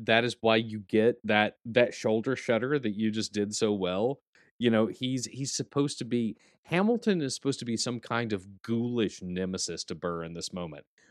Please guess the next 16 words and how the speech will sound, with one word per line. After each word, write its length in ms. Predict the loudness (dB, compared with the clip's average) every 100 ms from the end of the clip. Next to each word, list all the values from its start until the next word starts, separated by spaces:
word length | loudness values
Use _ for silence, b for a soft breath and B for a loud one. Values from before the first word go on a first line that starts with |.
| b -4
because 540 | -4 4 6 6 2
we're 140 | -4
getting 420 | -2 2 4 4 2
it 220 | 0 -4 -20 -4
from 340 | 2 2 2 0 -4
now. 640 | -2 0 2 2 0 -2 _ _ _ _ _ _ _ _
Now 600 | -6 -2 2 4 4 4
we 240 | 4 0 -2
have 300 | 0 0 0
the 100 | -10
combination 1080 | -6 -2 -2 -2 -2 -2 -2 -8 -10 -12 _ _ _ _ -2
of 260 | -2 -2 -6
character 640 | 0 2 0 0 -2 -2
and 280 | -4 -6 -2
narrator 480 | 0 2 0 -2 -4
Burr. 400 | -4 -6 -8